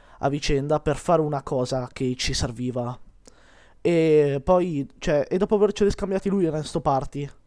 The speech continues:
Eh, noi abbiamo detto, eh, lui ci ha detto, "No, fa niente ragazzi, me ne vado, almeno vi scambiate i dati dell'account, eh, così."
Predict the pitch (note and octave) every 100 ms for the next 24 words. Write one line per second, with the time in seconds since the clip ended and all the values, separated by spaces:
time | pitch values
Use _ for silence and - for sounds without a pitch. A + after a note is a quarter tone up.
0 | - - - - - C#3+ E3 F#3 E3+ D#3
1 | D#3+ D3 B2+ D#3+ D3 C3 A#2+ - D3+ D3+
2 | D3 C#3 D3+ G3 F3+ D#3+ C3 D3+ D3+ E3
3 | G3+ E3 G#3 F#3+ D3+ E3 D#3 D3+ F#3 F3+
4 | F3+ F3 D#3+ E3 D3+ D#3+ D#3 D3 C#3 B2+
5 | C3 D3+ D3 C#3 C3 C3+ C3 C3+ - C3
6 | C#3 B2+ A#2+ A#2 A#2 C3+ B2 A#2+